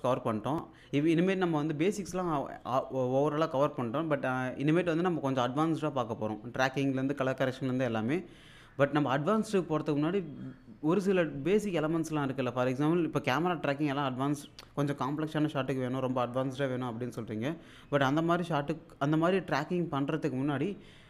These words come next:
கேமராவை பத்தி பேசிக்ஸ் நமக்கு கண்டிப்பா தெரிஞ்சிருக்கணும். கேமரா, கேமரா எப்படி ஃபங்க்ஷன் ஆகுது, எப்படி ஒர்க் ஆகுதுன்னு தெரியாத நம்ம ட்ராக்கிங் பத்தி படிக்கிறது வந்து ஒரு ப்ராப்பரான மெத்தட் கிடையாது. So, நம்ம இன்னைக்கு என்ன பார்க்க போறோம்னா, கேமராவோட பேசிக்ஸ்லாம் பார்க்க போறோம். நான் already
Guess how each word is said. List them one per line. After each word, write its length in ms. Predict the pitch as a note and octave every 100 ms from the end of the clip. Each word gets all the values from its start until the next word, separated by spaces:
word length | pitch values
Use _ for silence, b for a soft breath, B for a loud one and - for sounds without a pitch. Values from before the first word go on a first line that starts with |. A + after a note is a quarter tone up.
| B B -
கேமராவை 400 | F3 G3+ G3+ F#3
பத்தி 160 | E3+ E3+ D#3
பேசிக்ஸ் 300 | D#3+ E3+ E3
நமக்கு 200 | C#3+ C3
கண்டிப்பா 240 | C3 C#3 C#3+
தெரிஞ்சிருக்கணும். 500 | C3+ C3+ C#3 B2+ A#2 A2
கேமரா, 320 | A#2+ C3 D#3 D#3+ C#3+ C3 -
கேமரா 280 | C3 D#3+ D3+
எப்படி 160 | C3+ D#3
ஃபங்க்ஷன் 360 | C#3+ C3+ C#3 D#3
ஆகுது, 300 | C#3 C3+ C3 C#3 C3
எப்படி 160 | B2 C#3
ஒர்க் 180 | B2+ C#3
ஆகுதுன்னு 300 | C#3 D#3 D#3
தெரியாத 300 | C#3+ C#3+ D#3 D#3+
நம்ம 160 | D3+ C3+ C3 - - B B B C3+
ட்ராக்கிங் 320 | D#3 F3+ E3
பத்தி 140 | D3+ E3 D3+
படிக்கிறது 300 | C#3 C#3+ C3
வந்து 140 | D3+
ஒரு 100 | E3 C3
ப்ராப்பரான 500 | C3+ C#3 C#3+ D3 D3 C#3
மெத்தட் 280 | A#2+ C3+ B2
கிடையாது. 280 | A2+ G#2+ A2 C#3
So, 100 | C3+ C3+
நம்ம 240 | B2 B2+ E3
இன்னைக்கு 200 | D#3 D#3 C#3+
என்ன 100 | C#3+
பார்க்க 200 | D3 C3+ A#2+
போறோம்னா, 260 | A2+ D3+ G#3+ B B B
கேமராவோட 380 | D3 E3 E3 D#3+ D3+
பேசிக்ஸ்லாம் 480 | D#3 D#3+ D#3+ D3+ C#3
பார்க்க 220 | A#2 A#2
போறோம். 180 | A2 G#2+ - B B B B C#3
நான் 160 | C3 B2
already 260 | D#3+ F3